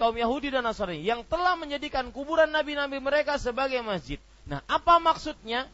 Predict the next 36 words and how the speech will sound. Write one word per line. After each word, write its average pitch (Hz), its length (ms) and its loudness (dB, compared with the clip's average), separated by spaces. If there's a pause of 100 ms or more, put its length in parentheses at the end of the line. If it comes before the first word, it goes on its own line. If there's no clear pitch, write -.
(200)
menjadikan 214 800 -2
kuburan 247 720 0
sebagai 240 400 0
masjid? 180 400 -4
Ini 262 160 -8
yang 208 80 -6
dibicarakan 170 560 -4
pada 135 240 -6
poin 185 240 -6
yang 170 240 -10
kesembilan. 123 880 -6 (1400)
Ya. 185 240 -6 (480)
Dalam 196 240 0
hadis 262 240 -4
yang 254 160 -4
terakhir 247 400 -2
Rasulullah 240 320 -4
sallallahu 240 320 2
alaihi 240 80 2
wasallam 247 160 -2
bersabda, 220 320 0
"Ala," 277 560 4 (160)
ah, 151 160 0
Ufan, 139 320 -8 (240)
bukan 156 240 -4
hadis 165 240 -4
yang 151 80 -8
terakhir, 139 480 -10
di 127 80 -6
halaman 165 320 -2
tujuh 165 160 -10
puluh 156 240 -8
tiga, 135 320 -6 (160)
tujuh 151 160 -12
puluh 160 160 -8
tujuh. 143 240 -8